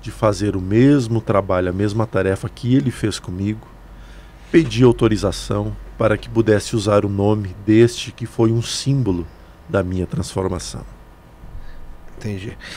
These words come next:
Speaker 2: É, Lázaro, falei com o Jordelei agora, você próximo que estava, com certeza ouviu, em relação aos desencarnados e como eles estão, ah, no mundo espiritual.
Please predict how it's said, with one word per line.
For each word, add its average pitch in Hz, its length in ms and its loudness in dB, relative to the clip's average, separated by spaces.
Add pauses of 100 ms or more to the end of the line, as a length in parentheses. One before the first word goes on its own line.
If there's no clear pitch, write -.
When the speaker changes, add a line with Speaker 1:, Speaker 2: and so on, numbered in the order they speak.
(260)
Speaker 2:
É, 120 460 6
Lázaro, 123 380 2
falei 139 280 4
com 143 140 -2
o 127 40 2
Jordelei 107 380 2
agora, 104 480 0
você 110 380 -2 (500)
próximo 123 400 2
que - 140 -8
estava, 117 360 0
com 113 200 -4
certeza 110 760 -2 (460)
ouviu, 117 440 6 (540)
em 113 60 -4
relação 120 420 2
aos 123 220 2
desencarnados 127 1080 0
e 139 80 0
como 143 240 -2
eles 135 220 2
estão, 131 440 0 (520)
ah, 113 400 0
no 117 80 0
mundo 120 200 0
espiritual. 107 560 -2